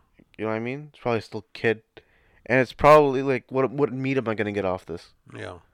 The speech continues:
Speaker 1: You know what I mean? So.
Speaker 2: Was it really thin?
Speaker 1: Super thin. It was super tiny, right?
Speaker 2: Mm-hmm.
Speaker 1: Like I said. So,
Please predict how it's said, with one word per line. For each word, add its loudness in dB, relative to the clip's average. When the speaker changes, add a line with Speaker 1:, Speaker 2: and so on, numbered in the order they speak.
Speaker 1:
You -18
know -8
what -6
I -6
mean? -8
So. -8
Speaker 2:
Was -12
it -12
really -8
thin? -14
Speaker 1:
Super -12
thin. -8
It -8
was -8
super -14
tiny, -16
right? -14
Speaker 2:
Mm-hmm. -20
Speaker 1:
Like -12
I -12
said. -16
So, -2